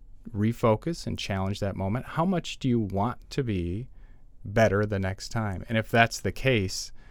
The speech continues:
uh, it's okay for parents to lay out for their kids what it takes to get better at a particular thing. We do it all the time with school. We do it all the time with musical instruments.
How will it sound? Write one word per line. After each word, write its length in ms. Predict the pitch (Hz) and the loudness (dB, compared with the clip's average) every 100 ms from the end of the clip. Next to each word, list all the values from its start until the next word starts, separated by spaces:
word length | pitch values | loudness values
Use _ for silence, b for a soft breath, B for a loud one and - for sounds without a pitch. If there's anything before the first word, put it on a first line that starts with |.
| b b - | b b -6
uh, 240 | 92 95 95 - - - - | -2 -2 -2 -8 -16 -6 2
it's 220 | 208 185 | 4 6
okay 480 | 165 - 120 139 139 | 4 2 0 2 2
for 200 | - 104 | -2 -4
parents 600 | - 110 101 107 - - - | -2 0 -2 -4 -10 -12 -8
to 440 | 120 107 101 101 - 107 | -2 0 0 -4 -6 0
lay 280 | 110 120 | 2 6
out 320 | 120 110 117 - | 6 6 4 -4
for 300 | 110 95 95 | -2 0 0
their 140 | 92 | -2
kids 420 | - 92 98 - | -4 -4 -4 0
what 160 | 104 104 | 2 2
it 160 | - | -2
takes 380 | - 165 131 - | -2 -2 -2 -4
to 100 | 110 | -4
get 220 | 101 92 | -4 -2
better 280 | 113 110 101 | 0 2 2
at 140 | 90 95 | 0 -2
a 40 | |
particular 460 | 104 - 104 107 104 | -4 -6 -4 -4 -2
thing. 240 | 165 139 | 0 0
We 80 | 95 | 0
do 160 | 107 | 2
it 60 | 101 | 2
all 140 | 95 | 2
the 40 | 90 | 0
time 280 | - 98 90 | -2 -4 -4
with 100 | - | -6
school. 460 | - 117 117 170 | -4 0 2 0
We 100 | 113 | -2
do 140 | 101 104 | 0 0
it 60 | |
all 120 | 95 | 0
the 80 | 92 | -2
time 160 | 107 98 | -2 -4
with 140 | 87 | -4
musical 400 | 95 104 90 98 | -4 -4 -2 -2
instruments. 580 | 107 - 120 139 - | -2 0 0 0 -4